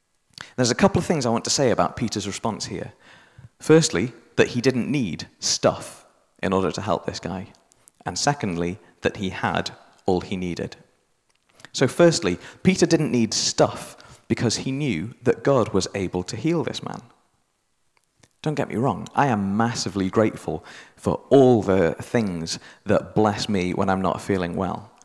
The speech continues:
Praise the Lord for Lemsip, though you won't find me saying that when I'm drinking it. I am massively grateful for the ability to buy medicine. I'm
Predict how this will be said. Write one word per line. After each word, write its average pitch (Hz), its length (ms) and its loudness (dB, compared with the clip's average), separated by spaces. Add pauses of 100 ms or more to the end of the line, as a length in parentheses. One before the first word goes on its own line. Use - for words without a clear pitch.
(120)
Praise 123 260 4
the 113 60 2
Lord 104 220 4
for - 80 -4
Lemsip, 104 580 0 (200)
though 87 260 2 (720)
you 101 140 -2
won't 98 160 0
find 90 180 0
me 82 60 0
saying 90 260 -2
that 80 80 0
when 85 100 0
I'm 85 100 -2
drinking 98 360 0
it. 85 120 -8 (1500)
I 123 140 6
am 113 320 6
massively 127 520 2
grateful 113 360 4
for - 140 -2
the 107 80 4
ability 107 340 4
to 107 120 0
buy 95 320 2
medicine. 98 600 0 (380)
I'm 110 100 2